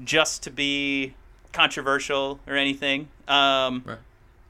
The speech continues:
Speaker 1: you know, I put stuff in there, Mike, where I wanted to define Shawn Michaels, so I do have my number, uh, twelve. I do, uh, it's number twelve or number eleven.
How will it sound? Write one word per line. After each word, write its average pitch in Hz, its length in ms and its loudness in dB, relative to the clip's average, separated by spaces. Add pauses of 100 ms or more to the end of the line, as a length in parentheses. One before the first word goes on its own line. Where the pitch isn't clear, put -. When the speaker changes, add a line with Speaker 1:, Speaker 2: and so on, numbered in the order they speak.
(220)
Speaker 1:
you 175 100 0
know, 160 100 4
I 160 100 6
put 202 220 0
stuff 180 280 0
in 165 120 -2
there, 156 160 -2
Mike, 151 400 0
where 131 480 0 (340)
I 143 80 4
wanted 175 240 4
to - 80 -8
define 147 560 2
Shawn 147 300 -2
Michaels, 151 440 -2
so - 100 -2
I 123 60 2
do 143 200 -6
have 139 440 2
my 131 140 0
number, 131 460 -6 (160)
uh, 120 180 0
twelve. 156 580 0
I 131 80 -2
do, 139 280 -14 (160)
uh, 120 160 -10
it's 127 260 -12
number 175 220 -8
twelve 139 320 0
or 131 40 -4
number 127 220 -4
eleven. 120 420 -4